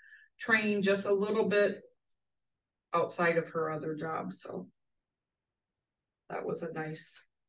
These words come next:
'cause I got a lot of different forms and all that, that you gotta fill out and send in to the government, just like anything else. And that deals with the early childhood stuff there. So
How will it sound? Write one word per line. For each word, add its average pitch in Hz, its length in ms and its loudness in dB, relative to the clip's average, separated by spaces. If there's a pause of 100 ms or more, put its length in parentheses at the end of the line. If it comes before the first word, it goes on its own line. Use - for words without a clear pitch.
(720)
'cause - 140 -14
I 170 60 -2
got 160 180 -2
a 147 80 0
lot 147 220 0
of 151 160 -4 (340)
different 165 440 0 (920)
forms 170 360 2
and 160 120 4
all 160 160 2
that, 156 300 4
that - 180 0
you 151 100 -4
gotta 151 220 -2
fill 156 180 -2
out 151 180 0
and 156 120 -2
send 151 240 -2
in 151 160 0
to 151 80 -4
the 151 100 -4
government, 147 460 -2
just 151 200 -8
like - 200 -8
anything 147 420 -6
else. 139 300 -6
And 147 160 -10
that - 160 -2 (440)
deals 151 280 2
with 151 180 -4
the 156 80 -2
early 147 340 -2
childhood 143 640 -6 (2500)
stuff - 460 -6
there. 151 320 0
So - 440 -6